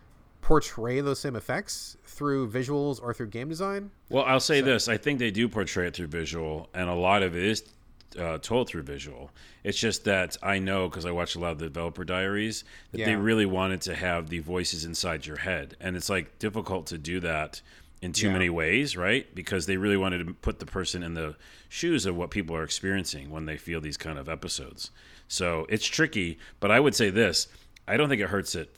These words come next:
Speaker 2: fully because there's so many visual cues and stunning moments in that, that I, I think you can get a lot out of it from just that.
Speaker 1: I'll have to go back to it, but, like, literally everybody on Twitter was like, "Oh, you're missing, you're missing the whole, don't even play it if you don't have headphones on." And I'm like, "Okay, well, I guess I'm just not gonna play it then." So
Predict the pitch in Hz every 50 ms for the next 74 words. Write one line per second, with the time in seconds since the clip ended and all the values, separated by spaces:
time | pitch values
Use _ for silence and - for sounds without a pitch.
0 | - - - 92 95 107 127 147 156 156 123 107 87 - 95 85 78 - - -
1 | - - 101 104 101 90 - - - - 127 127 127 127 117 107 101 90 76 85
2 | 92 87 82 87 85 82 82 80 76 76 78 - - - - - - - - -
3 | - 123 120 120 120 123 131 127 110 - - 90 87 87 82 - - - - 95
4 | 95 92 92 87 85 82 85 90 95 95 - 117 113 113 120 123 131 117 87 82
5 | 82 80 78 76 80 - - - - - - - - - - - - - - -
6 | 82 85 - - 95 92 - - 117 113 98 101 85 90 87 80 85 82 78 78
7 | 76 76 76 71 71 69 67 67 67 - - - - - 76 71 71 69 - -
8 | - - - - - - - - - - - - - 220 247 269 285 - - -
9 | 190 135 127 117 104 98 - 110 104 98 - 139 147 151 147 151 180 208 220 208
10 | 196 175 143 147 151 156 147 151 147 139 127 113 101 135 131 123 123 120 110 123
11 | 120 - 139 139 143 143 135 131 127 135 131 - 135 131 127 123 131 139 147 165
12 | 175 170 - 170 156 156 151 156 147 139 160 180 190 190 185 165 - 190 185 180
13 | 160 131 135 147 143 139 120 - 143 135 139 127 120 107 113 107 101 101 101 104
14 | 104 107 107 107 104 101 113 123 - 117 104 98 98 101 98 101 101 101 - 101
15 | 101 92 - 95 95 87 87 - 92 92 90 - - - 95 - - - - -